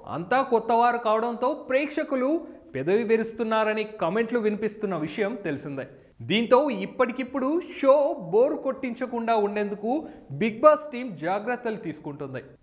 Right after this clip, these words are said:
ఫన్నీ టాస్క్లు, సెలబ్రిటీల ఎంట్రీలు ప్లాన్ చేసి టీఆర్పీ రేటింగ్‌ను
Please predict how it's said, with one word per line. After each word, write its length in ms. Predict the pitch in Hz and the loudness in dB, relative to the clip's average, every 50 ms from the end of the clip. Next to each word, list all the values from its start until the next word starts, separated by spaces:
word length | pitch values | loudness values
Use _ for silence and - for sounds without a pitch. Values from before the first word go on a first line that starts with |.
| _ - | _ 0
ఫన్నీ 340 | - 170 185 208 220 226 233 | 0 0 2 2 0 0 0
టాస్క్లు, 580 | 226 226 202 185 208 208 - - 202 185 196 202 | 0 2 2 2 2 0 -2 -4 -2 0 0 -2
సెలబ్రిటీల 800 | 196 196 - 196 214 226 202 202 208 233 233 233 226 226 214 214 - - 151 156 | -2 -4 -2 -2 -2 -2 -2 -2 -2 -2 -2 -2 -2 0 0 0 0 -2 -4 -8
ఎంట్రీలు 460 | 170 165 - 208 220 214 208 202 208 208 208 208 - | -8 -6 -4 -4 -2 -2 0 -2 -2 -4 -6 -8 -4
ప్లాన్ 340 | 202 190 196 226 262 254 - 247 | -2 -2 0 0 -2 -2 2 2
చేసి 160 | 233 226 233 - - 247 | 2 2 0 -4 -2 2
టీఆర్పీ 480 | 262 285 311 311 302 285 302 294 277 | 4 6 6 6 6 4 0 -2 -2
రేటింగ్‌ను 500 | 254 247 240 247 240 247 240 240 240 269 | -2 0 -2 -2 -2 -4 -6 -4 -6 -6